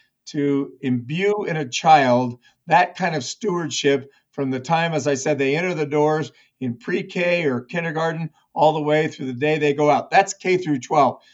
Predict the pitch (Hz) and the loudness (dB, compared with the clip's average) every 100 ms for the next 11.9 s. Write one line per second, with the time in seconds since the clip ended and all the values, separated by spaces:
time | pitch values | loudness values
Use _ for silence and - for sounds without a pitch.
0 | _ _ 165 214 208 185 - 170 180 151 | _ _ -4 0 2 2 0 -4 -4 -4
1 | 156 165 196 165 180 175 151 139 135 135 | -4 0 0 2 -2 -2 0 0 0 0
2 | 135 - _ _ 147 131 123 120 151 165 | -4 -12 _ _ -4 0 2 0 4 4
3 | 175 - 139 139 143 127 - 151 143 151 | 4 0 -2 -2 -2 -4 -4 -4 -2 -2
4 | 139 127 139 139 135 131 135 120 113 190 | -2 0 2 2 2 0 -2 -4 -10 -10
5 | 156 156 - _ _ _ 147 151 151 143 | -8 -8 -8 _ _ _ -4 -4 -4 0
6 | 143 131 156 160 - 160 120 170 143 123 | 2 2 0 -2 -4 -12 -6 -4 -4 -6
7 | - 156 147 131 127 _ _ 139 208 202 | -2 0 0 -4 -8 _ _ -8 -6 -6
8 | 196 190 185 175 175 156 156 160 123 - | 0 0 0 -2 -4 -4 -6 -6 -8 -14
9 | - 127 175 170 185 - 165 147 143 127 | -18 -10 -8 -6 -10 -6 0 0 0 -4
10 | - _ - 143 135 123 156 160 160 - | -12 _ -6 -4 -2 -2 -2 0 -2 -2
11 | 156 151 143 135 139 139 139 131 123 | -4 -2 -4 -2 -2 -2 -2 -4 -4